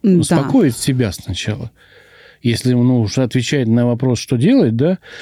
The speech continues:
Speaker 2: э, вот это начать с, э, проработки стыда, прекратить себя винить, биться головой об стену, говорить, что все, во всем виновата я и только я.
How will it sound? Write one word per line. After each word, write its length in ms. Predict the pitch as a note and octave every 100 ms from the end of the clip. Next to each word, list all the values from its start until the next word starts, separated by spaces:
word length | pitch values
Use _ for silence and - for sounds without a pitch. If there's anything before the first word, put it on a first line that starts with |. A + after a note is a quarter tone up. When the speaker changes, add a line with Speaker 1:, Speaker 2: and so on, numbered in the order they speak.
| - _
Speaker 2:
э, 160 | - G#2+
вот 340 | G#2 A2 - C#3
это 180 | D3+ F3
начать 880 | E3 D#3+ C3+ A#2 A2 A#2 - F3 -
с, 260 | - - -
э, 220 | A#2+ A#2
проработки 680 | G#2+ A#2 A#2 A2+ E3 - -
стыда, 540 | - A2+ F#2+ G#2+ D3 - - - - - _ _ _ -
прекратить 500 | C#3 C#3 D3+ C#3+ E3+
себя 240 | - C3+ B2+
винить, 640 | B2+ A#2 A#2+ D#3 - -
биться 460 | A#2 G#2+ C#3+ - A#2+
головой 380 | A#2+ A#2 A#2
об 60 | G2+
стену, 460 | - - A#2 D3 C3
говорить, 300 | A#2 C3 A#2
что 180 | -
все, 220 | A2 - B2
во 80 |
всем 260 | G#2+ C#3 B2
виновата 400 | A#2 A#2 A2+ A2
я 300 | G#2 A2+ D3
и 120 | A#2+
только 300 | G2+ G#2 G2+
я. 320 | G2 G#2+ D3+